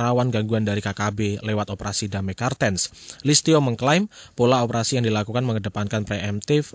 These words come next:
dan preventif dengan dukungan intelijen dan penegakan hukum. Dari Papua, kita menuju ke Provinsi Jawa Timur. Pemerintah Provinsi Jawa Timur mengisolasi dua pekerja migran Indonesia yang terkonfirmasi positif covid sembilan belas di Rumah Sakit Haji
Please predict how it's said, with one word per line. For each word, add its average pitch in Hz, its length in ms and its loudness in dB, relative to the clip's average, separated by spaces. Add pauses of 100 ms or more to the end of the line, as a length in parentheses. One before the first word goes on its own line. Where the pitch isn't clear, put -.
dan 117 240 0
preventif 131 560 -2
dengan 113 240 0
dukungan 107 320 -2
intelijen 107 640 0
dan 107 160 0
penegakan 95 560 -6
hukum. 92 560 -8 (1300)
Dari 123 80 6
Papua, 156 320 6
kita 165 400 4
menuju 156 320 4
ke 147 400 2
Provinsi 135 400 0
Jawa 120 160 4
Timur. 110 320 0
Pemerintah 127 480 0
Provinsi 120 400 0
Jawa 107 240 0
Timur 147 240 0
mengisolasi 110 640 0
dua 107 160 2
pekerja 104 320 -4
migran 107 320 -2
Indonesia 98 480 -2
yang 120 160 2
terkonfirmasi 101 720 -4
positif 101 400 -6
covid 98 240 -6
sembilan 95 240 -2
belas 117 240 -2
di 110 320 0
Rumah 104 240 -2
Sakit 117 400 -4
Haji 104 160 -2